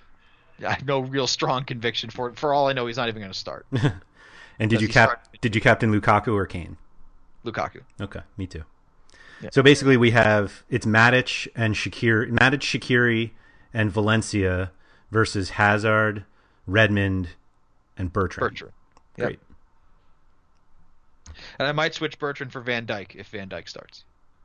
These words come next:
Speaker 2: Okay. That's fair.
Speaker 1: Because I
Speaker 2: And I'll,
Speaker 1: I
Speaker 2: I'll just sub out Shaqiri for somebody else when he gets hurt in the seventh minute.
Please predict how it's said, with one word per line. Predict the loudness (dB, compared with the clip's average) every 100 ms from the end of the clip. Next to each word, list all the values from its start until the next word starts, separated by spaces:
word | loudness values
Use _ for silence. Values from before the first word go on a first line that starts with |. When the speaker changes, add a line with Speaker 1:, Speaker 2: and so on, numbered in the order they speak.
| -20 -20 _ -8 -4
Speaker 2:
Okay. | -2 -4 -8 _ -20 -20 -20 -20 -20 -20 -20 _ _
That's | -8 -8
fair. | -8 -12 -12 _ _ _ _ _ _ -20 -20 -20 -10
Speaker 1:
Because | -6 -2 -2 -2
I | 2
Speaker 2:
And | 4
I'll, | 4 2
Speaker 1:
I | 0
Speaker 2:
I'll | 2
just | 4 2
sub | 4 4
out | 4 2
Shaqiri | -4 -2 0 0
for | -4
somebody | -6 -4 -4
else | -4
when | -6
he |
gets | -6 -6
hurt | -10
in | -10
the | -12
seventh | -10 -8 -8 -10
minute. | -12 -14